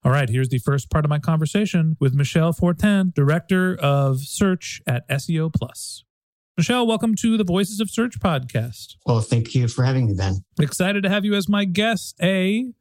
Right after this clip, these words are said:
Speaker 1: you are a listener of the Voices of Search podcast through some networking, was able to connect and fill out our application form. Thank you for listening, and thank you for being the example for anybody else who is listening that you can actually come and be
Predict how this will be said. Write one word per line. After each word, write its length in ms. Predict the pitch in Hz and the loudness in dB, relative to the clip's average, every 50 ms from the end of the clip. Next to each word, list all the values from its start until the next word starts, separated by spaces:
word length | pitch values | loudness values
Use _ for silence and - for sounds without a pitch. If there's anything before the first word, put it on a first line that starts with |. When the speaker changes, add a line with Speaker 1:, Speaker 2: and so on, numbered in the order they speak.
| _ _ | _ _
Speaker 1:
you 140 | - 160 147 139 | -2 0 2 2
are 100 | 135 135 | 2 2
a 60 | 123 | 0
listener 480 | 123 120 113 127 123 - 156 143 139 | 0 2 2 0 0 2 0 0 0
of 100 | 143 135 | 0 0
the 80 | 135 143 | -2 0
Voices 340 | 135 143 147 156 147 160 160 | 0 2 0 0 0 0 -2
of 120 | 160 156 | -2 -2
Search 280 | - 180 175 180 - - | 0 0 0 0 -2 0
podcast 600 | - 196 180 180 175 - 185 185 208 220 202 - | 0 0 0 0 0 -2 0 0 0 0 -2 -2
through 220 | - 160 165 165 151 | 0 0 2 2 2
some 200 | - 180 170 165 | 0 2 2 2
networking, 640 | 175 180 180 175 196 208 196 - 226 214 226 233 | 2 0 2 2 0 0 2 2 0 0 2 2
was 220 | 226 214 202 185 185 | 2 2 2 2 2
able 200 | 190 185 185 185 | 2 2 2 0
to 60 | 175 | 0
connect 320 | - 214 190 190 185 - | 0 2 2 0 0 0
and 140 | - 180 160 | 0 -2 0
fill 140 | - 190 185 | 0 0 0
out 80 | 180 185 | 0 -2
our 100 | 185 - | -2 -2
application 640 | 175 185 190 - 202 185 - 220 220 185 220 208 | -2 -4 -2 -2 -4 -2 0 -2 -2 0 -2 -4
form. 460 | - - 202 190 190 190 185 180 180 - _ _ _ _ _ _ _ - | -2 0 0 0 2 2 2 0 0 -2 _ _ _ _ _ _ _ -4
Thank 320 | - 277 311 359 359 - | -2 -2 -2 -4 -6 -2
you 140 | 277 262 226 | -2 -2 -2
for 180 | - - 202 180 | 0 -2 -2 -2
listening, 760 | 170 170 185 220 311 254 - - 196 170 165 170 185 196 190 | 0 -2 -2 -2 -2 -4 -4 -2 -2 0 0 0 0 -2 0
and 240 | 175 170 165 165 | 0 0 0 0
thank 380 | 160 - 220 240 269 285 - - | 0 -2 -2 -2 -2 -6 -2 0
you 180 | 170 151 147 143 | 0 2 2 0
for 200 | - 160 151 139 | 0 0 -2 0
being 420 | 131 127 165 208 226 226 233 247 | 0 -2 0 0 0 -2 -2 0
the 80 | 196 180 | 0 -2
example 460 | 170 151 160 175 180 170 - 160 139 | 0 0 0 0 0 0 0 -2 0
for 160 | - 147 - | 0 -2 0
anybody 420 | - 170 190 196 170 175 165 160 | 0 0 2 2 0 0 0 0
else 240 | 165 190 226 220 - | 0 0 -2 -4 -2
who 80 | - 160 | 0 0
is 100 | 135 127 | 0 0
listening 360 | 123 123 127 - - 147 147 | 0 -2 -4 -2 0 0 0
that 120 | 143 139 | 0 0
you 140 | 139 143 185 | 2 2 0
can 220 | - - 226 208 185 | 2 0 -2 -2 0
actually 500 | 160 180 196 - - - 175 160 151 147 | 0 0 -2 -2 -2 0 2 2 2 0
come 220 | - - 170 165 | 0 0 2 2
and 120 | 160 151 | 2 2
be 360 | 131 156 156 156 160 160 156 | 2 2 2 2 2 0 0